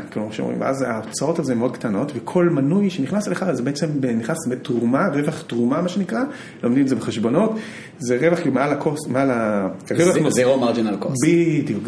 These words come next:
Speaker 1: zero margin cost. אתה מקבל את זה בעצם ישר שורה תחתונה, ב-, במרג'ין של מאה אחוז. אתה, אין לו, אין לו, להוסיף עוד לקוח למערכת הזאת, לא עולה לך כסף, חוץ מלגייס אותו נניח.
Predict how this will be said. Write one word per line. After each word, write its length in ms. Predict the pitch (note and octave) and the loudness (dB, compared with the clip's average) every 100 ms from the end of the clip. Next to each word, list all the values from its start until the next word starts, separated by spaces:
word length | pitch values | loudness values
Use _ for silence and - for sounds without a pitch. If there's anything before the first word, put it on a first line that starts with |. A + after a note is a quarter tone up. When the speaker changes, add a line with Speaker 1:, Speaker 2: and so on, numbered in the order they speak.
| A2 A2 | -4 2
Speaker 1:
zero 120 | G3 | 4
margin 340 | F3 C3 A#2+ A2+ | 4 0 -2 -6
cost. 240 | A2+ - | -10 -8
אתה 120 | B2+ B2 | -4 -2
מקבל 260 | B2+ D#3 | 0 2
את 80 | D3+ | 0
זה 320 | C#3+ C3+ B2+ A#2+ | 2 2 4 2
בעצם 360 | B2 - D3+ C#3 - - - - | 0 0 -2 -4 -6 -18 -18 -4
ישר 400 | C#3+ C3 - F3 | 2 2 2 0
שורה 200 | C3+ B2+ | 0 -2
תחתונה, 360 | A2+ - A2+ A2+ G#2 | -2 -4 -6 -6 -6
ב-, 380 | - A2 A2 A#2 | -2 0 0 0
במרג'ין 440 | A2+ A#2 B2+ C#3+ | 2 2 2 0
של 180 | C3 A#2+ | 0 0
מאה 140 | B2 A2 | 0 -2
אחוז. 320 | - - - - - | -4 -10 -12 -18 -12
אתה, 120 | - G#2 | -4 -2
אין 180 | - | 2
לו, 160 | G3 E3+ | 2 2
אין 100 | E3+ | 2
לו, 340 | F#3+ D#3 A#2+ A#2 | 2 2 0 -2
להוסיף 380 | - - F#3+ F3+ | -2 0 0 2
עוד 100 | E3 | 0
לקוח 360 | C#3 F#3+ E3+ | 0 0 0
למערכת 420 | C3 A#2 B2 E3+ | -2 0 0 -2
הזאת, 260 | G3+ G#3 - - - - - | 0 -2 -2 -8 -16 -12 0
לא 100 | C3+ | 2
עולה 200 | G3+ E3+ | 6 4
לך 140 | D#3 | 4
כסף, 420 | C#3+ C3 - - - | -2 -4 -6 -8 0
חוץ 240 | F3+ F3+ | 0 2
מלגייס 400 | C#3 B2 C3 D3 | 2 4 2 2
אותו 160 | - G#2 | -2 -2
נניח. 320 | G2+ G2+ | -2 -4